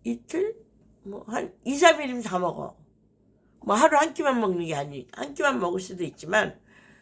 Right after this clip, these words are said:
어, 그런 게 아니니까 다 먹-, 아이, 아직도 코맹맹이 소리 안 해? 코가 막혔네? 어,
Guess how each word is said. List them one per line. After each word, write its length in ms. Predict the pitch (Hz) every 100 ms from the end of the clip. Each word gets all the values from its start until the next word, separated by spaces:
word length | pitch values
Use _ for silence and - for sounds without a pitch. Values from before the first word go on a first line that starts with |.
| _ _ _
어, 300 | 156 156 156
그런 240 | - 240 208
게 100 | 190
아니니까 480 | 151 160 151 -
다 120 | 147 131
먹-, 140 | - _ - -
아이, 260 | - 240 - -
아직도 440 | 247 269 254 -
코맹맹이 520 | - 359 330 302 262
소리 220 | 226 208
안 140 | 185 165
해? 220 | 185 - _ - - - _ _ _ _ _ _ _ _ - - - _ _ _
코가 280 | - - 254
막혔네? 600 | 185 185 185 190 247 - _ _ _ _ - _ _ -
어, 1000 | 175 185 185 196 202 214 208 180 -